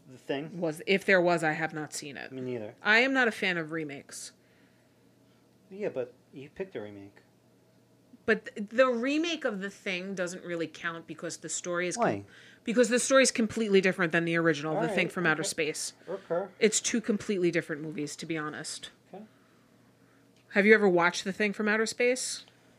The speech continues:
Speaker 1: Even when I was little.
Speaker 2: Yeah, 'cause we used to watch it all the time. It's one of Kev Dunn's faves,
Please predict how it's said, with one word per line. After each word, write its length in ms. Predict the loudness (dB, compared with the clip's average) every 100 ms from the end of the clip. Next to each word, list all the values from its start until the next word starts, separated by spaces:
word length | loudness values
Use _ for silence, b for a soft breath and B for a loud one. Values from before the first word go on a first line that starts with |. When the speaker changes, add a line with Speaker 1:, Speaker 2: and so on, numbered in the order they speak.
| b b b -12
Speaker 1:
Even 160 | -8 -6
when 100 | -6
I 60 |
was 120 | -4
little. 380 | 4 6 6 4 -2
Speaker 2:
Yeah, 280 | -2 -2 -2 -12 -20 -6
'cause 200 | -4 0
we 100 | 0
used 140 | 0
to 60 | 4
watch 200 | 4 4
it 60 | 0
all 80 |
the 60 | -2
time. 220 | -4 -4
It's 120 | -6
one 80 | -10
of 60 | -8
Kev 180 | -6 -6
Dunn's 240 | -10 -10
faves, 380 | -10 -10 -12 -18